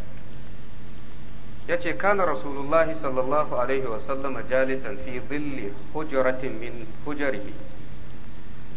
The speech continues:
Akwai wata rana, da rana, Annabi sallallahu alaihi wa sallam yana zaune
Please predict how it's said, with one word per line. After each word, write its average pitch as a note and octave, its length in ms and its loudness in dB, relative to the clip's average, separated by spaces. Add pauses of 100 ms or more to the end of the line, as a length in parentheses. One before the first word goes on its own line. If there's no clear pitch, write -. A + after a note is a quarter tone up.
(760)
Akwai D#3 260 2
wata F3 280 2
rana, D#3 440 2 (280)
da C3 120 2
rana, D3+ 520 6 (1800)
Annabi D3 340 2
sallallahu C#3 560 4
alaihi C#3 240 2
wa B2 100 2
sallam C#3 460 0
yana C3+ 320 0
zaune A#2+ 360 0